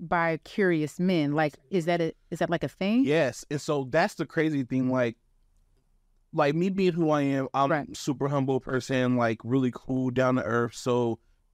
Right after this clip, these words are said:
Speaker 2: m-, a lot of men gravitate towards me, like, as friends. But then a lot of them em-,
Speaker 1: Mm-hmm.
Speaker 2: do the whole, Well, you know, I've thought about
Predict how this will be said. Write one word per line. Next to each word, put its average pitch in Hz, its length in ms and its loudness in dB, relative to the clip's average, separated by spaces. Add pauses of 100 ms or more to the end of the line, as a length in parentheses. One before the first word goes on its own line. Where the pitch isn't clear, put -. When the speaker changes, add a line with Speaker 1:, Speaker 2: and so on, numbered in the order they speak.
(200)
Speaker 2:
m-, 135 160 -4
a 135 60 0
lot 156 160 2
of 175 60 2
men 139 200 0
gravitate 135 600 0
towards 123 280 0
me, 127 160 2
like, 123 240 -2
as 123 280 -4
friends. 131 580 -2 (300)
But 127 120 -4
then 131 180 0
a 123 140 -2
lot 127 220 2
of 120 80 -4
them 123 240 0
em-, 196 60 0
Speaker 1:
Mm-hmm. 165 300 -2
Speaker 2:
do 127 160 0
the 123 160 2
whole, 131 320 0
Well, 156 120 0
you 190 80 0
know, 196 100 -2
I've - 180 -6
thought 190 320 0
about 151 480 2